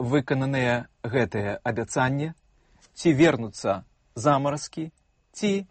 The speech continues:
незалежна ад кіраўніка дзяржавы, лібералізацыя будзе адбывацца, таму што не ўсё залежыць толькі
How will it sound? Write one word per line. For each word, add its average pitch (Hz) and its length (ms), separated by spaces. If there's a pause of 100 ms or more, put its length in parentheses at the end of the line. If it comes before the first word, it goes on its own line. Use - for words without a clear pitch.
незалежна 151 880
ад - 80
кіраўніка 127 480
дзяржавы, 160 560 (480)
лібералізацыя 160 1040 (420)
будзе 170 380
адбывацца, 147 640 (320)
таму 156 160
што 156 320
не 151 160
ўсё 175 240
залежыць 110 480
толькі 107 320